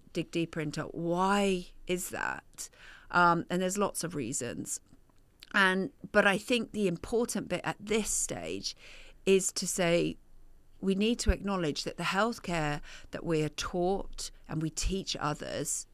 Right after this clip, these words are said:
i-, within the medical profession as healthcare professionals, not just to doctors, to nurses, to physios, to occupational therapists,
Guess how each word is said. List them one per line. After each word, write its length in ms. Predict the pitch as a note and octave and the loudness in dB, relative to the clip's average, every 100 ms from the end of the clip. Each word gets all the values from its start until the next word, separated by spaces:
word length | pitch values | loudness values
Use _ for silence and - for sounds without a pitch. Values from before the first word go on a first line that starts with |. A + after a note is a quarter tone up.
| - - | -20 -8
i-, 100 | - - | -6 0
within 280 | F3 F3 | 2 4
the 80 | E3+ | 2
medical 340 | D#3+ D#3 - D#3+ | 0 -2 -6 -8
profession 440 | D#3 D#3 C#3+ C#3+ | -6 -6 -4 -4
as 140 | C#3 | -4
healthcare 380 | D#3 D3+ - D#3 | -2 -4 -4 -8
professionals, 540 | - - D3 - D#3+ B3+ | -6 -8 -6 -6 -6 -4
not 120 | C4 | -2
just 180 | C#4 - | -2 -4
to 60 | |
doctors, 420 | A3+ A3+ - A3+ | -2 -2 0 -8
to 140 | G#3+ F3 | -4 -2
nurses, 420 | F#3+ G3 - F#3 | 0 0 -2 -6
to 80 | - | -6
physios, 580 | - F#3+ F#3+ F3+ E3+ - | -2 -2 0 0 0 -4
to 80 | - | -6
occupational 520 | E3 - F3+ E3+ F3 | -8 -6 -6 -4 -4
therapists, 400 | E3+ D#3+ D#3 D3+ | -4 -4 -4 -6